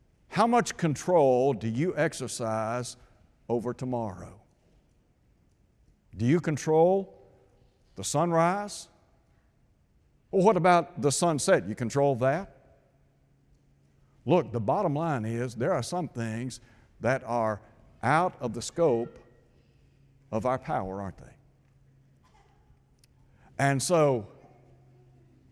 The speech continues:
I can't worry about tomorrow. And here's what Jesus said. "Tomorrow will worry about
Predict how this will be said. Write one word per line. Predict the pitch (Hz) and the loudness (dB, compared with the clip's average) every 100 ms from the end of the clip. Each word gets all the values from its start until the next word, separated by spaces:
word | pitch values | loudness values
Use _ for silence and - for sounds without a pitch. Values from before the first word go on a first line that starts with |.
| _ _ _ _ _ _ - | _ _ _ _ _ _ 0
I | 165 214 | 2 2
can't | - 196 185 147 - - | 0 0 0 -4 -10 -6
worry | 120 165 190 139 131 117 | 2 4 4 4 2 -2
about | 120 120 131 127 - | -2 2 0 0 -4
tomorrow. | 123 127 147 107 87 | -2 0 0 -2 -6
And | 85 | -2
here's | 156 - | -2 2
what | 160 | 2
Jesus | 117 151 135 123 | 2 -2 -2 -4
said. | - 123 101 92 - - _ _ _ _ _ _ _ _ _ _ _ _ _ _ - | -6 -6 -6 -8 -16 -20 _ _ _ _ _ _ _ _ _ _ _ _ _ _ -4
"Tomorrow | 151 135 147 233 202 143 131 | -2 2 4 4 4 4 4
will | 135 135 135 | 4 2 2
worry | 123 147 190 120 104 117 113 | 2 4 4 4 4 0 -2
about | 113 113 110 151 113 117 127 | -2 0 2 4 4 2 -2